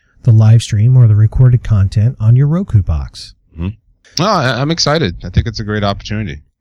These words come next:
Speaker 1: I think it's a great opportunity, too. And to be completely transparent with our listeners, this is what's called an affiliate marketing program, which means that every listener that signs up, we receive a generous commission from I T pro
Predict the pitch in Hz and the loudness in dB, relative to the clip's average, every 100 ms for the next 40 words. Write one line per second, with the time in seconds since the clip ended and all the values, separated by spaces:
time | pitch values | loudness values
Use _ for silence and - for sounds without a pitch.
0 | - 165 202 190 160 139 147 135 131 123 | -4 0 0 -2 -2 0 2 4 4 2
1 | - 127 113 113 - 117 104 110 117 _ | 2 2 4 2 2 2 4 2 0 _
2 | - _ 120 - 147 156 151 143 170 143 | -20 _ -4 2 2 2 2 2 2 0
3 | - 160 - 147 151 127 131 123 135 - | 0 0 2 2 2 4 4 6 4 2
4 | 156 156 147 131 160 135 - - 143 - | -4 0 0 2 2 -2 -4 -2 -2 0
5 | - 147 139 117 - 156 160 147 120 120 | -2 0 2 0 2 0 0 -2 0 0
6 | - 120 113 - 135 135 104 98 - _ | 2 0 2 2 0 0 0 0 -4 _
7 | _ - - 147 - 147 147 - 127 - | _ -20 -2 0 2 2 2 2 0 0
8 | 139 151 139 139 - 143 123 113 110 - | 0 0 2 2 0 2 4 4 2 2
9 | 120 113 107 113 - 127 127 135 147 - | 4 4 4 2 2 2 4 4 0 0
10 | 95 95 120 - _ - 127 120 123 123 | 0 0 -2 -6 _ -2 0 4 6 6
11 | 120 - 117 123 117 107 - 107 110 123 | 4 4 4 4 2 0 0 -2 2 2
12 | 120 - 117 - 107 98 107 | 4 2 0 2 2 2 0